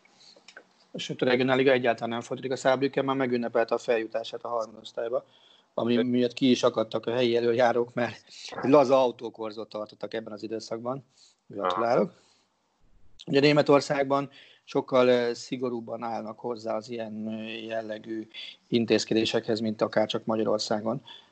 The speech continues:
Speaker 1: Tehát ami-, amíg nálunk mondjuk megnyitották a, a, a stadionokat is részben,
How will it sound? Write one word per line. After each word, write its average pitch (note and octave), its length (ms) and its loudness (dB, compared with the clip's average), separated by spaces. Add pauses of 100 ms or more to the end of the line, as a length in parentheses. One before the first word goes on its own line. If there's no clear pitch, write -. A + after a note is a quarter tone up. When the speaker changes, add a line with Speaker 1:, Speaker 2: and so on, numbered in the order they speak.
(120)
Speaker 1:
Tehát A2 280 2
ami-, A#2 220 4
amíg A#2 260 2
nálunk A2+ 320 4
mondjuk A2 320 -2 (880)
megnyitották A#2+ 800 2
a, A2 360 4
a, G#2 420 -4
a G#2+ 40 -6
stadionokat A2 540 -8
is - 140 -10
részben, A#2 460 -2